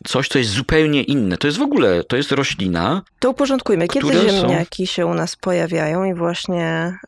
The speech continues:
Speaker 2: te początki
Speaker 1: Kiedy się
Speaker 2: kariery
Speaker 1: pojawiają,
Speaker 2: trudne?
Speaker 1: to nie wiem i pewnie tego nikt nie wie. W sensie, kiedy pierwsze
Speaker 2: To kiedy są
Speaker 1: przypłyną.
Speaker 2: obecne? <laughs>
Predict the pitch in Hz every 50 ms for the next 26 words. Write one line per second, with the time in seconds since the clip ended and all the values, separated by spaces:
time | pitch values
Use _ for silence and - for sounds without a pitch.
0 | - - 226 - 220 208 - 214 208 196 - 240 202 220 220 196 214 226 220 240
1 | - 220 202 - 269 254 226 226 214 190 180 196 202 - 87 80 85 87 92 120
2 | 143 147 123 101 - - 87 - 87 85 - - 92 87 92 90 95 139 143 -
3 | - - 175 190 190 233 240 254 262 - - - - - - - - - - -
4 | - - - - - - 98 95 - 98 85 - 113 92 95 - - - 98 -
5 | - 226 - 277 262 226 254 - - 233 226 226 - 139 156 180 180 - - 160
6 | 175 165 175